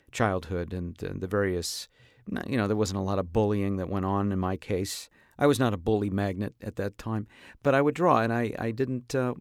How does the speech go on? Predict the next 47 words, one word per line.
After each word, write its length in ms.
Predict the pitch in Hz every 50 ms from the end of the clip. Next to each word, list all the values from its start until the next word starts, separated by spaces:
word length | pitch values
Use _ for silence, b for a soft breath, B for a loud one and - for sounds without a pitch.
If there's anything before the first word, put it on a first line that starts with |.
| - -
as 140 | 123 107
I 40 | 117
said, 220 | 113 - - 127 127
I 20 |
didn't 180 | 123 117 113 113
watch 180 | 113 113 - -
a 20 |
lot 140 | 107 104 101
of 120 | 101 -
T 180 | - - 113 107
V. 380 | 92 107 120 123 123 123 120 123 B B B B B B B B B B B - - _ _ _ _ -
Boring. 480 | - - 151 147 156 156 139 117 95
Television 480 | 80 - 139 135 151 139 135 110 120 113
was 120 | 110 104
so 160 | - - 139 135
grown 320 | 107 113 117 123 123 123
up 160 | 117 110 -
and 140 | 107 98 92
boring 320 | 104 110 110 113 110 104 92
back 240 | 92 87 87 - -
then. 140 | 95 90
It 80 | 92 95
wasn't 340 | 113 123 131 120 123 95 -
catering 560 | - - 135 127 127 117 107 101 95 92 85 -
to 300 | - - 104 98 98 90 B B B B B
really 280 | - 117 117 104 101 101
the 100 | 98 98
third 280 | - - 123 113 101 92
grade 220 | 107 104 101 98
intelligence 680 | 95 92 90 - 135 127 120 107 95 - 92 98 - -
as 140 | 101 92 95
it 80 | -
does 220 | - 113 101 92 -
today. 520 | - - 98 101 110 107 101 98 95 90 b b b b b b b b b
So, 420 | - - - 117 110 110 107 104 104
uh, 340 | 104 107 104 104 104 101 98 95 _
gosh, 400 | - - 123 143 139 - - -
drew 220 | - - 113 120 123
and 100 | 127 120
drew, 200 | 117 143 156 143
and 100 | 127 127
I'm 80 | 131
grateful 360 | 120 156 170 202 208 - - 120
for 200 | - - 113 113
it 80 | 120 -
because 280 | 123 - 127 123 95 98
that 220 | 117 120 127